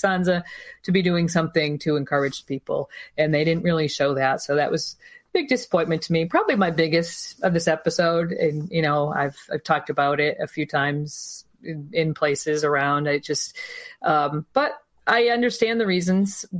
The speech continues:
why the show also had to show her feeling hopeless or helpless. Uh, narratively, the callback would have been very satisfying and in keeping with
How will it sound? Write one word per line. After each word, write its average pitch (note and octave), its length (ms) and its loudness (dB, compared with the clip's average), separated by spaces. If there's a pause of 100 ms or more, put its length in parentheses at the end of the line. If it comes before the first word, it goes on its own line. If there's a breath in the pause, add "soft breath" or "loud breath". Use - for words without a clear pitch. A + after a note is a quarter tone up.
why E3+ 260 4
the F3+ 80 2
show F3 300 0
also E3+ 360 2
had D#3+ 300 0
to E3+ 100 2
show A#3 400 0
her E3+ 240 2
feeling D#3+ 560 0
hopeless G3+ 480 0
or C3+ 80 2
helpless. G3+ 680 0 (400 loud breath)
Uh, D3+ 480 0
narratively, F3 640 2
the D#3+ 100 2
callback D#3+ 600 0
would D#3 140 2
have C#3 120 -4
been C3+ 440 -2 (160)
very C#3+ 220 0
satisfying E3+ 840 0
and D3+ 240 -2
in D#3 240 -4
keeping D#3+ 560 -2
with D#3 240 -2